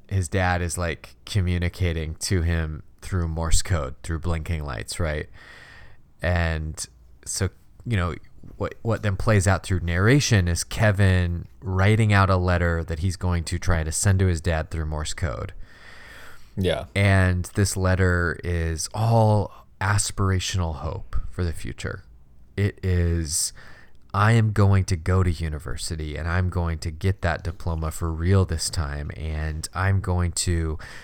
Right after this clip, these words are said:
Speaker 1: be extraordinarily successful, and I'm gonna have all this money, and I'm not gonna stop working until I have enough money to buy that house." So that one day
Speaker 2: Which will allow you.
Speaker 1: Yes, which will allow you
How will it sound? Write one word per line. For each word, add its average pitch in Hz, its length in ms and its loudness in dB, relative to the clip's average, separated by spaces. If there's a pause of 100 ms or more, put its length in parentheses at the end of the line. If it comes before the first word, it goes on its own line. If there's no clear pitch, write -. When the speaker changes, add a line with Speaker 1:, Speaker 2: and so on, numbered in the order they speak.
(180)
Speaker 1:
be 90 400 0
extraordinarily 110 1200 4 (180)
successful, 95 920 0
and 80 100 -4
I'm 80 80 -4
gonna 85 140 -2
have 87 240 -2
all 110 220 0
this 107 220 2
money, 85 360 0
and 78 80 -4
I'm 82 100 -4
not 85 180 -2
gonna 85 140 0
stop - 380 0
working 98 400 -2
until 87 220 -2
I 78 80 -2
have 80 120 -2
enough 82 420 0
money 78 460 -4 (520)
to - 60 2
buy 76 280 -2
that 78 180 -2
house." - 640 -4 (560)
So - 160 -2
that 90 140 4
one 92 260 4
day 87 140 0
Speaker 2:
Which 101 180 0
will 87 260 4
allow 82 320 4
you. 73 480 -2
Speaker 1:
Yes, 113 460 2
which 107 200 4
will 101 160 6
allow 90 260 4
you 87 680 4